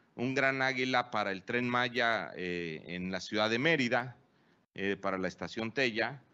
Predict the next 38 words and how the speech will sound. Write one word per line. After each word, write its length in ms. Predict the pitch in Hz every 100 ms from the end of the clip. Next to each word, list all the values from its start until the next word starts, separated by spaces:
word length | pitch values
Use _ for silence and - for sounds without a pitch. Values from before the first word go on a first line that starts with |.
| _ _ _
y, 460 | 110 117 117 113 120
y 80 | 156
va 120 | 143
a 60 | 160
pesar 280 | 185 196 185
más 180 | 190
o 60 | 196
menos 260 | 185 180 165
lo 80 |
mismo 320 | 156 160 160 -
que 380 | 139 131 120 95
esta, 400 | 156 151 180 175
un 140 | 170
poquito 420 | 156 156 156 147
más, 240 | 143 139 131
yo 160 | 131
creo, 380 | - 135 135 139
como 220 | 117 107
tres, 500 | 98 113 - - - -
cuatro 340 | 120 117 113
toneladas, 680 | 110 113 113 127 123 123 - - - - - _
y, 220 | - 104 113
este, 680 | 107 - 110 101 95 85 -
y, 640 | 113 110 113 120 123 -
y 40 | 113
va 120 | 117
a 40 |
ser 320 | 110 123 120 110
un 400 | 113 107 104 104
águila, 280 | 120 123 127
pero 140 | 135
va 60 | 147
a 20 |
ser 260 | 185 180 - _
el, 180 | 120 123
este 300 | - 180 190
mismo 400 | 180 180 170 175
proceso. 560 | 135 117 - 117 - -